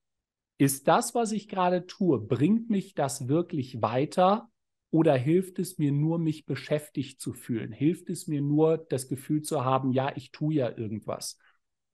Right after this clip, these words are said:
Oder lenkt es mich, vielleicht hilft es mir, mich von den Aufgaben abzulenken, die vielleicht wesentlich sind.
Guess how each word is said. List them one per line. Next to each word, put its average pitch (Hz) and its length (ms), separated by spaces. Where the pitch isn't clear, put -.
Oder 190 520
lenkt 143 500
es 208 180
mich, 196 240
vielleicht 160 440
hilft 226 380
es 160 180
mir, 139 160
mich 151 260
von 127 220
den 147 180
Aufgaben 139 520
abzulenken, 123 680
die 113 80
vielleicht 113 340
wesentlich 117 460
sind. - 200